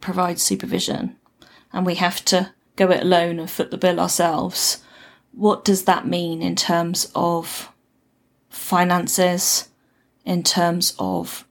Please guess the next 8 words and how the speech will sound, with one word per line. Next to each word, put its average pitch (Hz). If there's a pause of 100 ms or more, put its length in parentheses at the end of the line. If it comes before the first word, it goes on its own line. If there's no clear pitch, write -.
(100)
choosing 190
somebody, 185 (420)
in 175
terms 180
of 175
what 180
is 180
important? 185